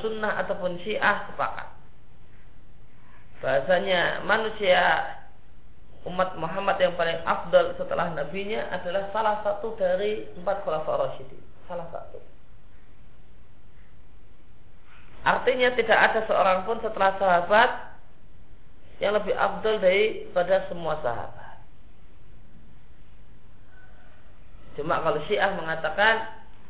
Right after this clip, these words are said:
dia adalah Ali, sedangkan Ahlu Sunnah meyakini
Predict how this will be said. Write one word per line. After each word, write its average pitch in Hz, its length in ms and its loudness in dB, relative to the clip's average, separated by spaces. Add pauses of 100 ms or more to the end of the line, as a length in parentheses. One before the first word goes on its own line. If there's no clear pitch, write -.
(140)
dia 165 180 6
adalah 147 380 2
Ali, 196 420 4 (960)
sedangkan 156 320 0
Ahlu 147 160 -2 (100)
Sunnah 196 480 2 (560)
meyakini 165 920 0